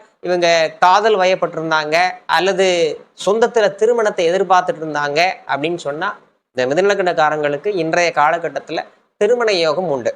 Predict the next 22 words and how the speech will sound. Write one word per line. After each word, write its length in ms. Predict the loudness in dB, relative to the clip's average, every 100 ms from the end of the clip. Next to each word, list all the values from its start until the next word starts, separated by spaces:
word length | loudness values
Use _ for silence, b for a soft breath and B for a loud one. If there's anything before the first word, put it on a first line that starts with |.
| -8 _ _ _ _ _ _ _ _ _ _ _ _ _ _ _ -2
சரி, 240 | 2 2 2
ஏன் 260 | 2 4
என் 200 | 2 2
ஜாதகத்துல 800 | 4 4 4 2 2 2 0 0
திருமணம் 500 | 0 2 2 2 2 2
வந்து 360 | 4 2 2 2
தாமதப்படுகிறது 840 | 4 4 4 2 2 0 0 -4
சார்? 320 | 0 0 0
மிதுன 240 | 2 2 2
லக்னம் 380 | 2 0 -2 0
தான், 240 | 0 0
லக்னத்தில் 520 | 0 0 -2 -2 -4
குரு 200 | -2 -2
தான், 240 | 2 2 2 -4 _ _ _ _ 0
ஆனா 240 | 4 4
திருமணம் 480 | 4 0 2 0 0
நடக்கல, 320 | -2 -4 -4
ஏன் 300 | -2 0 0
திருமண 340 | 2 2 4
வாய்ப்புகள் 540 | 4 2 2 0 0 0
வந்து 160 | 0
எனக்கு 280 | 0 0 -2